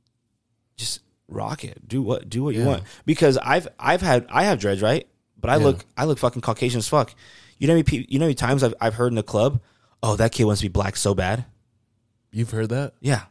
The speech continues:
Speaker 2: Oh,
Speaker 1: That,
Speaker 2: that sucks.
Speaker 1: that kid wants to be, um, African American. He wants to be black so bad. Look at it. Look at his hair. And I'm like, just like people have that attitude. It's like,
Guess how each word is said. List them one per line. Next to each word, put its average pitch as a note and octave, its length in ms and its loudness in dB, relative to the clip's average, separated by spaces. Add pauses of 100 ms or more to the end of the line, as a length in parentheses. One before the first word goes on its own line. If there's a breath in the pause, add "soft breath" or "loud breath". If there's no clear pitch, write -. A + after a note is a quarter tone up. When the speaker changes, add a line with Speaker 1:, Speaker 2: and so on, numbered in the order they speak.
(500)
Speaker 2:
Oh, F2+ 60 -14
Speaker 1:
That, C3+ 100 0
Speaker 2:
that - 120 -8
sucks. - 380 -10
Speaker 1:
that C#3 160 2
kid D3 160 0
wants C3 200 2
to B2+ 80 0
be, A2+ 360 0 (300)
um, G2+ 400 -2 (160)
African A2 340 -4
American. G#2 100 -2
He A2+ 60 2
wants B2+ 120 0
to B2 80 0
be F#2+ 40 -12
black G2+ 260 0
so A2 260 4
bad. F#2 340 -4 (580)
Look A#2 160 -2
at G2 100 0
it. F2+ 60 -2
Look B2 120 0
at B2 60 0
his G2+ 100 -2
hair. G#2 340 -2 (920)
And A2+ 80 0
I'm A#2 80 2
like, G#2 280 -2 (520)
just D3+ 240 4
like C#3+ 300 2
people C#3 200 -2
have B2+ 120 4
that A2+ 140 2
attitude. G#2+ 480 -2
It's G2 120 -8
like, G2 280 -6